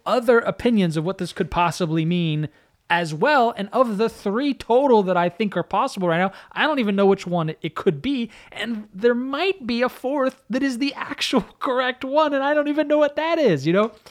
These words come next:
And so I'm not saying that we shouldn't do anything. You'll hear me say on this podcast over and over and over again, "Live what's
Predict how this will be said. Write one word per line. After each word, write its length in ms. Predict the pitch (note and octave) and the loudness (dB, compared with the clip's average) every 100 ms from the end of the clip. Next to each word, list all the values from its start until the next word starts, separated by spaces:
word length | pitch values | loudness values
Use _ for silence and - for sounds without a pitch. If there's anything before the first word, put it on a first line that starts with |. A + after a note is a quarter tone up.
| - - - | -20 -20 -10
And 120 | A#3 A3 | -6 -2
so 280 | - B3 | 4 4
I'm 160 | A3 A#3+ | 2 -4
not 240 | D4 D#4+ | -6 -8
saying 380 | - A#3 A3 G3+ | -4 -2 0 0
that 280 | F3 E3+ - | -2 -4 -8
we 200 | D#3+ F#3+ | -4 -2
shouldn't 760 | F3+ - A3+ G#3 - D#3 - | -2 -2 -2 -2 -8 -18 -8
do 120 | E3 G#3+ | -2 0
anything. 200 | F#3 D#3+ | -2 -4
You'll 260 | F3+ G3 | 0 0
hear 420 | G#3 B3 A#3 A3 - | 2 2 2 2 -2
me 220 | D#3+ F#3 | -4 -4
say 180 | F#3 F#3 | -2 -4
on 140 | E3+ | -2
this 100 | E3 | -4
podcast 540 | - D#3+ E3+ E3 F3+ - _ | -4 -6 -6 -6 -8 -10 _
over 320 | F#3+ G#3+ G3+ | -4 -2 -2
and 100 | G3 | -2
over 200 | F3 F3 | -2 -4
and 80 | E3 | -4
over 240 | C#3+ D3+ | -4 -4
again, 320 | E3+ F3+ G3+ G3 - _ _ | -6 -6 -8 -10 -18 _ _
"Live 600 | B2 C#3 F3 G#3 A3 G3+ - _ | -4 2 4 6 4 -2 -14 _
what's 540 | B2+ D3+ E3+ - - | 0 4 4 0 -12